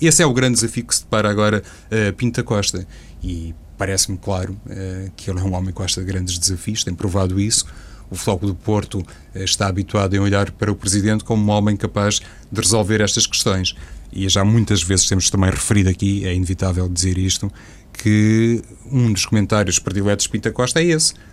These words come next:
É relembrar os jogadores com muita história que já saíram do Futebol Clube do Porto e a equipa nunca deixou de ser, eh, campeã nacional. Eu penso que ele vai adotar, hum, um discurso semelhante para, hum, este caso que tem a ver com a saída de Hulk,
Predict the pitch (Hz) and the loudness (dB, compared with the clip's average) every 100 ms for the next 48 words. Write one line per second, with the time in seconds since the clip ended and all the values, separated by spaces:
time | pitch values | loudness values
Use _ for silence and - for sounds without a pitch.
0 | - 95 98 95 98 101 - 101 101 - | -4 -2 0 0 2 0 0 0 -2 0
1 | 104 104 107 - 117 113 120 117 - 110 | 0 0 0 0 0 0 0 0 2 0
2 | 110 - 113 120 110 147 147 151 160 151 | -2 -2 -2 -2 0 0 0 0 0 0
3 | 147 156 151 156 143 147 147 147 143 - | 0 0 0 -2 -2 0 2 0 -2 0
4 | 139 143 139 - 165 139 127 - - - | 0 2 2 2 2 2 0 -10 -20 -20
5 | - - 95 90 104 - 113 107 104 107 | -20 -8 -6 0 0 2 2 2 4 2
6 | 101 110 107 107 104 - - - - - | 2 2 2 2 -2 -6 -16 -20 -20 -20
7 | - - - 120 - - 104 - - - | -20 -6 0 2 2 2 2 2 0 2
8 | - 120 113 113 107 98 - 101 98 95 | 4 4 6 6 4 0 -2 0 2 0
9 | 90 90 90 87 82 - 101 - - 98 | -2 -4 -6 -8 -10 -4 0 0 2 0
10 | - - 101 104 - 104 - 104 101 101 | 0 2 2 2 2 2 2 2 2 0
11 | 98 104 113 120 - | 0 2 2 2 -2